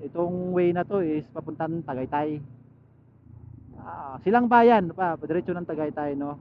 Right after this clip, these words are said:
Dito naman sa likuran natin is yung papunta naman ito ng Dasmariñas, Cavite. So, ito yung way natin. Ito yung main road,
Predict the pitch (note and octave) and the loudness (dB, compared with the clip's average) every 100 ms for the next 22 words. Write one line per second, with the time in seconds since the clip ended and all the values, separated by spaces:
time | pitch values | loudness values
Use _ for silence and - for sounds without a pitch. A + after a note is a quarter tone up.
0 | - C#3+ E3+ F#3 F#3+ F#3 F3+ F#3+ F#3 F#3 | -12 -6 -4 -2 0 0 2 2 2 2
1 | F3+ D#3+ D3 D3+ D#3 D3+ D3+ D#3+ D#3 C#3 | 2 -2 -2 -4 -2 0 0 -2 -4 -8
2 | C#3 D3 C#3+ D3 C#3+ D3+ D#3 E3+ F3 D#3+ | -6 -4 -4 -4 -6 -6 -4 -4 -4 -6
3 | C#3 C#3+ D#3+ E3+ E3+ - C#3+ C#3+ D3+ E3 | -6 -4 -2 -2 -4 -6 -8 -6 -4 -4
4 | - - - - - - - - - C#3+ | -4 -10 -20 -20 -20 -20 -20 -18 -10 -4
5 | A3+ A#3 G#3+ F3+ D3+ E3 D#3+ C3+ - - | 0 2 4 4 2 2 0 -2 -8 -18
6 | - - - - - - - - - - | -20 -20 -20 -20 -20 -20 -20 -20 -20 -20
7 | - - - - - A#3 C4 C4 A#3+ A#3 | -20 -20 -20 -14 0 2 4 6 6 6